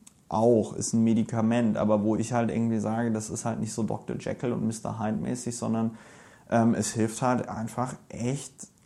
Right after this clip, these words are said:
A-D-H-S-Lern in einer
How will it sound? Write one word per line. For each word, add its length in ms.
A-D-H-S-Lern 1200
in 200
einer 680